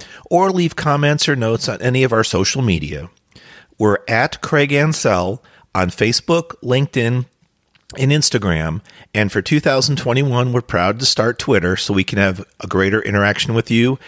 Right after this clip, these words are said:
and get more of your feedback, potentially on future podcast episodes. Or if you'd like to share any specific challenges you're facing in the workplace,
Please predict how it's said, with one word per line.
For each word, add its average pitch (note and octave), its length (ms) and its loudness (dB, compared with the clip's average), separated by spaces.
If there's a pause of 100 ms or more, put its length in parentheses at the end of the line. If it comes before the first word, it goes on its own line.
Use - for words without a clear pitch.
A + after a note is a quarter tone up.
(180)
and F#2+ 160 0
get G2 160 0
more G2 200 2
of G#2 100 -2
your A#2 100 2
feedback, F#2+ 680 -2 (160)
potentially A2+ 540 0
on F#2+ 180 -2
future G#2+ 360 -2
podcast G#2 640 0
episodes. E2+ 640 -2 (280)
Or C3 200 4
if C3 120 -2
you'd B2+ 100 0
like A2 240 0
to A#2+ 100 -4
share F#2 480 0
any A2 200 0
specific A2+ 540 -2
challenges A2 520 -2
you're G2 100 2
facing G2+ 420 0
in A2+ 60 0
the A2+ 80 2
workplace, F2+ 680 0